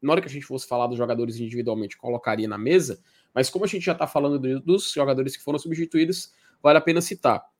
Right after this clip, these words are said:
O Hércules, a gente sabe que ele não, a gente, assim, eu não gosto de falar, sabe, M R, tipo, fulano é melhor que fulano, fulano é melhor que fulano,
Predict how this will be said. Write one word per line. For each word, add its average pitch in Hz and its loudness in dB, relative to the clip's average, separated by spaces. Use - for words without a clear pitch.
O 160 6
Hércules, 170 4
a 131 -10
gente 175 -4
sabe 180 -4
que - -6
ele 175 4
não, 180 2
a 156 -2
gente, - -12
assim, 185 2
eu 190 6
não 247 -2
gosto 214 2
de 170 -6
falar, 151 2
sabe, 147 -2
M 127 0
R, 127 -2
tipo, - -16
fulano 208 2
é 254 -2
melhor 226 0
que 226 -14
fulano, 180 2
fulano 220 2
é - -4
melhor 214 2
que - -12
fulano, 196 0